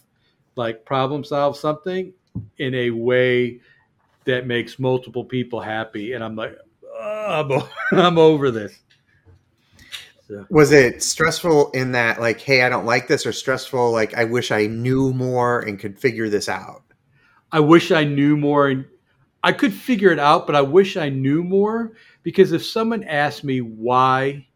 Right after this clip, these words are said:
Speaker 1: this didn't work, I can't tell you why it didn't work, right? I can find out for you. And sometimes people don't wanna hear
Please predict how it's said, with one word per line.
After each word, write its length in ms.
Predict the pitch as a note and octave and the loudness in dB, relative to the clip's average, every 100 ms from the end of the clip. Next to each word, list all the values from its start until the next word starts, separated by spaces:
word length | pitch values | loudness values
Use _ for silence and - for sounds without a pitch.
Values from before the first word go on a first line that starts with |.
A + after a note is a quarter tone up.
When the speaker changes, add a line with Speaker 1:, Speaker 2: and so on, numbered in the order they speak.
| _ _ _ _ _ _ _ | _ _ _ _ _ _ _
Speaker 1:
this 240 | C#3 C3+ - | -4 -4 -4
didn't 420 | C#3+ C3 B2+ C3+ | -2 0 -2 -8
work, 460 | A2+ B2+ F3 - _ _ _ _ _ _ _ _ _ _ | -6 -4 -4 -10 _ _ _ _ _ _ _ _ _ _
I 60 | B2+ | -14
can't 400 | - E3 D#3 - | -6 -4 -4 -6
tell 180 | D3+ C#3+ | -2 0
you 160 | A#2+ | 0
why 280 | A2+ A2+ A2 | -2 -2 -4
it 200 | A2 A2 | -6 -10
didn't 300 | A2 G#2+ - | -12 -12 -14
work, 260 | A2+ F#2 _ _ _ _ _ _ _ _ _ | -14 -14 _ _ _ _ _ _ _ _ _
right? 220 | - C3 D3 - _ _ _ - | -4 -4 -4 -12 _ _ _ -2
I 140 | D3 | 0
can 400 | D3 D3 B2 C3 - _ - _ _ _ _ _ | 0 -2 -4 -8 -14 _ -20 _ _ _ _ _
find 380 | - E3 E3 D3 | 0 2 2 2
out 340 | C#3+ D#3 F3 - | 4 4 2 -6
for 100 | B2+ | -8
you. 320 | A2 A2 D3 | -4 -6 -4
And 140 | C#3 | -6
sometimes 640 | C3+ G#3 G3+ G#3 G3 - | -6 -6 -4 -2 -2 -2
people 340 | - E3+ D#3+ C#3 | -6 -8 -6 -4
don't 260 | B2+ C#3 | -2 -2
wanna 260 | C3+ C3 A#2+ | -2 -4 -4
hear 760 | A#2+ - C#3+ C#3 A#2+ G#2+ G2 | -8 -8 -4 0 0 -2 -8